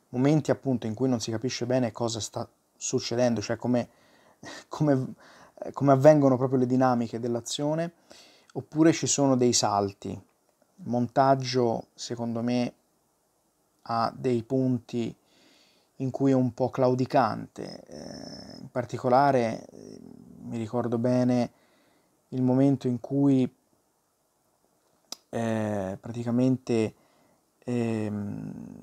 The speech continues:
il protagonista, perché così viene, viene chiamato, Washington, eh, dopo che c'è stato un conflitto su, insomma,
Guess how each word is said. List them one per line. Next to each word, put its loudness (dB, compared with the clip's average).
il -2
protagonista, 2
perché -10
così 0
viene, -2
viene -4
chiamato, -4
Washington, -4
eh, -8
dopo 6
che 0
c'è -12
stato 0
un -4
conflitto -2
su, -8
insomma, -6